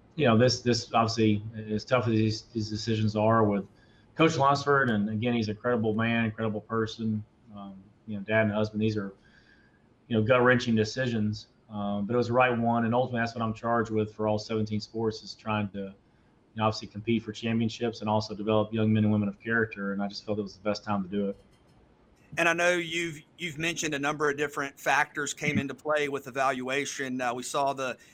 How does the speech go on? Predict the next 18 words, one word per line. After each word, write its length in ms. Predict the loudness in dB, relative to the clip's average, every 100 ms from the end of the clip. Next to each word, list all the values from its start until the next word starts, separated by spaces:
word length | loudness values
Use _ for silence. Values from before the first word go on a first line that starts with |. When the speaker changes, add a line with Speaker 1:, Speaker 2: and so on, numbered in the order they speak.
| -10
Speaker 2:
you 60 |
know, 40 | -8
the 120 | -6
video 420 | -4 -4 -2 -2
of 80 | -4
the 80 | -8
student 320 | -8 -6 -2
athlete 420 | -2 -2 -4 -2
on 160 | -2 -2
top 280 | -4 -4 -4
of 80 |
the 80 | -10
bus. 360 | -2 -2 -2 -4
Was 160 | -8 0
that 380 | 2 2 0 -4
part 200 | 0 0
of 60 |
the 300 | 0 -4 -4